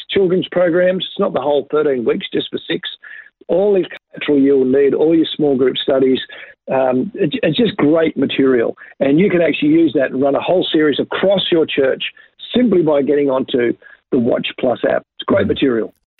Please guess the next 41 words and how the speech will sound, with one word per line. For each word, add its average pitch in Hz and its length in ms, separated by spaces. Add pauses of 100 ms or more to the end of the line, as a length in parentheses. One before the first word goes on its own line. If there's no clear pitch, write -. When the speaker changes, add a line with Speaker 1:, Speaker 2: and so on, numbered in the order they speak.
(240)
Speaker 2:
I 135 120
just 180 220
wanted 185 140
to 139 80
personally 147 500
thank 139 280
you 123 120
for 120 120
helping 131 380
me 135 380 (240)
get 147 180
through 139 200
lockdown, 131 560 (180)
uh, 113 340
in, 123 240
uh, 113 200 (340)
twenty 190 260
twenty. 151 540 (340)
During 139 260
the, 127 60
one 131 140
of 120 60
the 120 60
lockdowns, 123 680
I 127 80
can't 139 200
remember 120 200
which 127 240
one, 123 140
there's 127 140
been 135 180
so 127 160
many, 123 140
but 135 240
during 156 160
one 143 80
of 123 40
the 127 60
lockdowns, 127 380
Speaker 1:
<laughs> - 0
Yeah. - 360